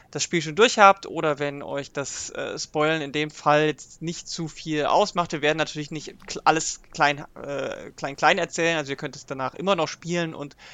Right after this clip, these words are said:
habt noch genügend zu entdecken. Allein die Rätsel, ähm, aber es würde mich freuen, wenn ihr uns jetzt noch ein Stück weiter zuhört. Gut,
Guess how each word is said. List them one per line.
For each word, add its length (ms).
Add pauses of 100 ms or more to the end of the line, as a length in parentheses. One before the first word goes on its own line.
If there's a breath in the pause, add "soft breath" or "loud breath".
(120 loud breath)
habt 220
noch 140
genügend 400
zu 140
entdecken. 560 (240 loud breath)
Allein 260
die 80
Rätsel, 580 (400 loud breath)
ähm, 460
aber 360
es 140
würde 200
mich 160
freuen, 300
wenn 140
ihr 300 (320 soft breath)
uns 180
jetzt 180
noch 120
ein 80
Stück 260
weiter 360 (240)
zuhört. 720 (1300 loud breath)
Gut, 540